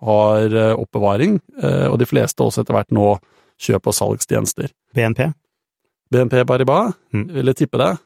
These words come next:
Speaker 1: Société Générale har det i hvert fall.
Speaker 2: Ja.
Speaker 1: Ehm,
Speaker 2: Men altså, hvorfor vil ikke norske banker gjøre dette med det
Speaker 1: de,
Speaker 2: første?
Speaker 1: de kommer til å komme etter.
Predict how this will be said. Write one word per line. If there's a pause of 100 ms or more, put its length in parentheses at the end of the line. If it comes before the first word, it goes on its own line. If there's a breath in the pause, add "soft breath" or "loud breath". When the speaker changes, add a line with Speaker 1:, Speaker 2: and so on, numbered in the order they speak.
(120)
Speaker 1:
Société
Générale
har
det
i
hvert
fall. (140)
Speaker 2:
Ja.
Speaker 1:
Ehm, (220)
Speaker 2:
Men
altså,
hvorfor (260)
vil
ikke
norske (340)
banker
gjøre
dette
med
det
Speaker 1:
de,
Speaker 2:
første? (120)
Speaker 1:
de
kommer
til
å
komme
etter.